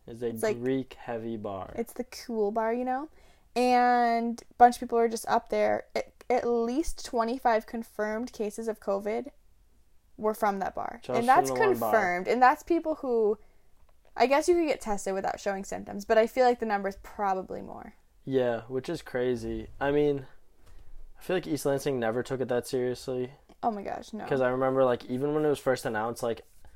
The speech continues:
Speaker 1: obviously things have been, became a little more lax now. Most people are taking it a little less seriously. But even when it was first announced and everyone was, like, freaking out, they were out going crazy.
Speaker 2: Oh my gosh, when it was first announced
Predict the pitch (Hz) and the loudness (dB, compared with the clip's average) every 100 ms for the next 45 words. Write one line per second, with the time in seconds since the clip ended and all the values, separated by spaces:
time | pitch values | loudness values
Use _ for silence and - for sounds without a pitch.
0 | - 117 139 147 143 143 135 135 117 120 | -2 2 2 2 -2 -2 -4 -6 -4 -4
1 | 117 113 123 117 117 117 110 95 98 98 | -4 -6 -4 -2 0 0 -2 -2 -2 -2
2 | - 110 104 98 98 104 - 107 104 104 | -6 -6 -4 -4 -6 -6 -6 -8 -4 -4
3 | 98 107 98 107 101 98 101 98 92 98 | -4 -8 -8 -8 -10 -8 -8 -8 -10 -10
4 | - 98 98 120 113 - - - _ _ | -8 -8 -6 -4 -6 -6 -20 -20 _ _
5 | - 127 - 135 185 185 156 - 143 139 | -2 0 0 -2 0 2 0 0 -2 0
6 | 139 131 127 120 92 117 120 117 110 107 | 0 0 -2 -4 -4 -2 -4 -4 -4 -4
7 | - 110 110 101 101 123 - - - - | -4 -6 -6 -6 -6 -8 -10 -20 -18 -8
8 | 110 - 117 113 - - - - 120 117 | -6 -2 0 0 -4 -16 -14 -4 -4 -2
9 | 160 196 185 107 - 320 262 220 190 202 | -6 -4 -6 -4 4 6 6 2 0 0
10 | 240 233 220 233 - 269 302 233 214 208 | -2 -2 -2 -2 2 0 2 -4 -2 -4
11 | 196 226 - - | -4 -8 -12 -16